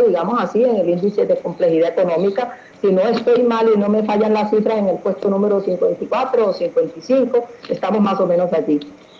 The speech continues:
Normalmente lo que Colombia le vende a Italia, llamémoslo así por al-, para sectores, para comprendernos mejor, estamos hablando de la industria extractiva, lo que es el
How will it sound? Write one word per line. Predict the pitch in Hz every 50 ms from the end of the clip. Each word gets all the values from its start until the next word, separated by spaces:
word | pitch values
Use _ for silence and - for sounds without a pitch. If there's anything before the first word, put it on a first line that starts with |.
| - -
Normalmente | 240 262 277 277 294 339 330 339 349 359 349 349 330 320
lo | 302 277 -
que | 247 226 -
Colombia | - 226 220 214 233 254 277 277 285 277 285 285 294 285 277 277 - - - -
le | - 208 208 202 202
vende | 196 233 269 269 254 240 226 233
a | 202 185
Italia, | 180 - - 226 208 185 180 185 196 214 233 233 - - - - - - 180
llamémoslo | 214 208 208 226 233 254 262 262 254
así | 226 208 208 254
por | 240 240 240 220
al-, | 214 202 214 208
para | - 214 202 202 202
sectores, | - 202 190 - 269 269 247 220 208
para | 214 214 202 196 190 -
comprendernos | 196 185 - 190 190 185 190 240 247 262 262 254
mejor, | 247 254 254 226 233 233 233 240 240 - - - - - - -
estamos | 220 208 214 - 240 254 277 294 277
hablando | 247 220 226 226 226 233 247 240
de | 240 226
la | 214 202
industria | 196 190 185 220 220 214 220 240 240 226
extractiva, | 202 - - 175 160 - - 220 214 180 165 160 160 - - - - - - - - - - - - - - -
lo | 196 196 190
que | - 196
es | 208
el | 208 214 214 214